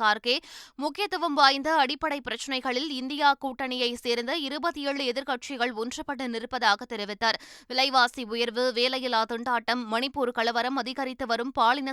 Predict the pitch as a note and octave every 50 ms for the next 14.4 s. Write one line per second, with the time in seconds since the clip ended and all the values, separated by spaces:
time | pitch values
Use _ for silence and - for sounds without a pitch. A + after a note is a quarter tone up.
0 | - - B3+ A#3+ B3+ B3 D4 A#3+ B3+ A#3+ A3+ A3+ A3+ A#3+ A#3+ B3 B3 - A#3+ A3
1 | A3+ - B3+ G#3+ A3+ A3 - B3+ A3+ G#3 - G#3+ G#3 - C#4 B3+ B3 G#3+ A3 -
2 | A#3 G3+ G3+ G3+ A#3 C#4+ E4 - - - - - - C#4 D4+ E4+ F#4+ G#4 F4+ F#4
3 | F4 F4 D#4 F4 E4+ C4+ D#4 C#4+ D#4 E4 F#4 F4+ F4 E4 E4 D4+ D4+ B3+ C4 -
4 | C#4 B3 B3 A3+ A3 A3+ C#4+ C4 C4+ B3+ - B3 A3 B3 A#3+ A3+ A3 - G#3+ F#3+
5 | F#3+ A3+ G#3+ G#3+ A3 G#3+ - - _ _ _ _ _ _ _ _ _ _ _ _
6 | _ _ _ _ _ - E4 E4+ F4+ G4+ G4+ F#4 - D#4+ D#4+ E4+ D#4+ C#4 C4+ C4+
7 | C#4 D#4 D#4+ D4+ C4+ B3+ C4 C4 C4+ C#4 - - C4+ B3 C4 B3+ C#4 C#4 C4 C4
8 | B3+ A#3+ A#3+ A#3 A#3 A#3 A#3+ C4+ D#4+ E4 C#4+ B3 B3+ - - D#4 D4 C#4+ D4+ C#4+
9 | C#4 C4+ A#3+ B3+ A#3+ A#3+ A#3+ B3 A#3+ A#3+ C4+ F4 F4+ - - _ _ _ - B3
10 | C#4+ D#4 E4+ E4+ E4 D4+ D4+ C#4 B3+ B3+ C4 C4 C4+ D#4 E4+ E4 E4 - _ _
11 | _ - - A#3+ C4+ D4 D4 E4+ C#4+ D4+ C#4+ C#4+ C#4+ C4+ A#3+ A3+ A#3 B3+ C4 B3+
12 | B3+ D4+ - C#4 C4 C4+ C4 C4+ B3+ B3+ B3+ - - B3+ B3 C4+ E4 F4 D#4 B3
13 | B3 - D#4 D4+ D4 C#4 C#4 - - D#4+ B3+ A3+ A#3 C4+ B3+ A#3+ B3 - B3+ G#3+
14 | G#3 G#3 G3+ G3+ G#3 G#3 B3+